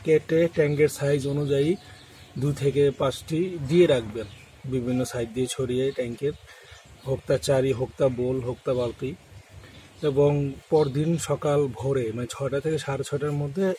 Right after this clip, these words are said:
তা তুলে ফেলবেন। দেখবেন শসার টুকরোর গায়ে বা বাঁধাকপির টুকরোর গায়ে অনেক, আহ, শা-, শামুক লেগে আছে। আপনারা শামুক সহ সেই টুকরোগুলো দূরে ছুঁড়ে ফেলে দিবেন। দেখুন, এই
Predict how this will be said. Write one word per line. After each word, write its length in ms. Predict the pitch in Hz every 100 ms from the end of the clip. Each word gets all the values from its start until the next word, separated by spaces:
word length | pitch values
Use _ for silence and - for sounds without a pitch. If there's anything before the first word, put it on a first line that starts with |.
| - -
তা 220 | 135 165 -
তুলে 200 | 175 160
ফেলবেন। 340 | - 120 110 110
দেখবেন 460 | 131 135 147 151 147 - - -
শসার 380 | 139 135 151 139
টুকরোর 300 | 160 135 147
গায়ে 220 | 135 139 139
বা 80 |
বাঁধাকপির 540 | 135 131 135 135 143 135 127
টুকরোর 320 | 139 139 139
গায়ে 200 | 139 151
অনেক, 340 | 131 127 139 - - - - - - - -
আহ, 460 | 131 120 117 117 113 - - - -
শা-, 360 | - 135 131 -
শামুক 380 | - 131 147 160 139
লেগে 340 | 135 139 131
আছে। 260 | 104 - - - -
আপনারা 200 | 147 143
শামুক 320 | - 143 147
সহ 80 | 165
সেই 140 | 151
টুকরোগুলো 420 | 151 160 156 147
দূরে 280 | 143 135 156 151
ছুঁড়ে 240 | 147 165 165
ফেলে 200 | 135 117
দিবেন। 220 | 117 107 - - - - - - - - -
দেখুন, 300 | 135 151 165
এই 100 | 151